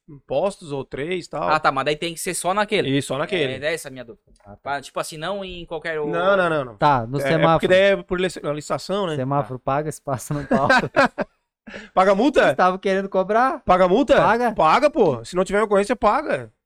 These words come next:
Speaker 2: Ô.
Speaker 1: Claro, pô. Se eu pa-, ah, passei numa, numa, numa sinal vermelho ali, não tava indo ocorrência, tava fazendo nada.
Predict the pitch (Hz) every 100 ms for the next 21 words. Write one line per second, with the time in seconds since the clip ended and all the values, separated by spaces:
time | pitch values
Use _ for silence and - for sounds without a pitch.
0 | _ - 208 95 90 - 156 143 226 269
1 | 233 185 185 208 233 196 165 156 220 233
2 | 226 220 214 208 208 190 190 180 196 208
3 | 208 208 226 220 233 180 160 - 196 208
4 | 208 208 220 180 139 170 185 190 202 202
5 | 196 143 113